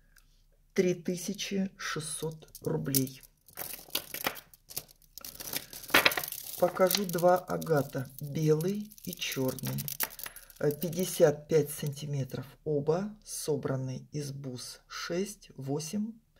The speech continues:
десять и тринадцать миллиметров. А, значит,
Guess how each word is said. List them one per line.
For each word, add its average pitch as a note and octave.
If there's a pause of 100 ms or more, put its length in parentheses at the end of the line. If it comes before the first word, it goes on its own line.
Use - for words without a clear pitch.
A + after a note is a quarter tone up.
(420)
десять F#3
и A#3+
тринадцать D3+ (460)
миллиметров. D3+ (1080)
А, C3 (140)
значит, -